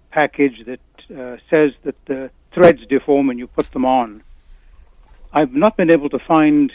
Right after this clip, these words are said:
any specific recommendation to put on new nuts every time you replace the hub.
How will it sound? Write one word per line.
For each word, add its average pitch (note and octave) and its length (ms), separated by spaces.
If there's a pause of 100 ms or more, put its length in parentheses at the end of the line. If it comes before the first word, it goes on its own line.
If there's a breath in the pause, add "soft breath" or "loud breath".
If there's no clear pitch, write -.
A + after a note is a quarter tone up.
(140)
any E3+ 360 (280)
specific - 480
recommendation C3 1040 (460)
to B2 80
put C3+ 180
on B2+ 240
new C#3+ 160
nuts C#3 320 (100)
every C#3 260
time C3+ 280
you A#2+ 180
replace C3 320 (140)
the A#2+ 360 (680)
hub. C#3 400